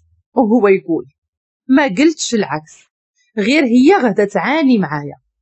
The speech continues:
قالت: "عارف راسك مصيبة، كيبان ليا كيبلي بها ربي عبادو".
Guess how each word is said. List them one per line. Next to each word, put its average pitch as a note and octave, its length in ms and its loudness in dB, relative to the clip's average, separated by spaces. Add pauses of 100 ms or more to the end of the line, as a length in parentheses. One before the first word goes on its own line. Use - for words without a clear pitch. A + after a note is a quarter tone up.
(400)
قالت: G3 400 -2 (560)
"عارف E4 500 -2
راسك A3+ 360 -2
مصيبة، G3 520 -4 (280)
كيبان B3 360 0
ليا B3+ 340 0 (840)
كيبلي C#4 440 2
بها B3+ 380 0
ربي B3+ 300 -2
عبادو". E3+ 500 -6